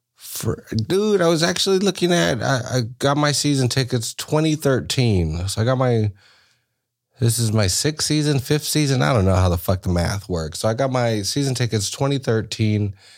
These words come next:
I actually started writing about the San Jose Earthquakes in twenty thirteen as well. I, my very, very first article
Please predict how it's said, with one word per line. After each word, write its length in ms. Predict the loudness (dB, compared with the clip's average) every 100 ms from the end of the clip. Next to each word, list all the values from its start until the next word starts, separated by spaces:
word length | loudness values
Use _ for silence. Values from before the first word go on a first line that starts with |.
| -20 -20 -20 -10 -2
I 80 |
actually 320 | 0 0 0 0
started 320 | 2 2 2
writing 560 | 2 2 4 2 2
about 260 | 2 2 2
the 80 | 0
San 240 | 2 2
Jose 340 | 2 2 2 2
Earthquakes 520 | 0 0 0 0 0
in 180 | 0 0
twenty 300 | 0 0 2
thirteen 480 | 2 0 0 0
as 120 | 0 0
well. 380 | 0 2 2
I, 200 | 0 -2 -4 -12 -20 _ _ -4
my 140 | 0 0
very, 460 | 0 0 2 0
very 520 | 0 0 2 2 2
first 440 | 0 0 0 0 -4
article 680 | -2 0 0 0 0 0 -4